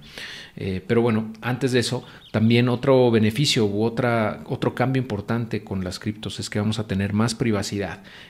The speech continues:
eh, y mucha más autonomía. Eh, por el lado de la privacidad, pues, eh, como hemos mencionado,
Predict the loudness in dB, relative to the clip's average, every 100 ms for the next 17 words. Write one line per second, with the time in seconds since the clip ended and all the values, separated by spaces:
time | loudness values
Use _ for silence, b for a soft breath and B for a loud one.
0 | -16 -10 -4 -2 0 -2 -2 -2 -4 -6
1 | -6 -6 -6 -8 -10 -14 B B B -6
2 | -4 -4 -6 -12 -6 -2 2 4 4 2
3 | 2 0 2 2 0 -2 -4 -4 -4 -6
4 | -6 -6 -4 -4 0 0 0 0 -2 -2
5 | -2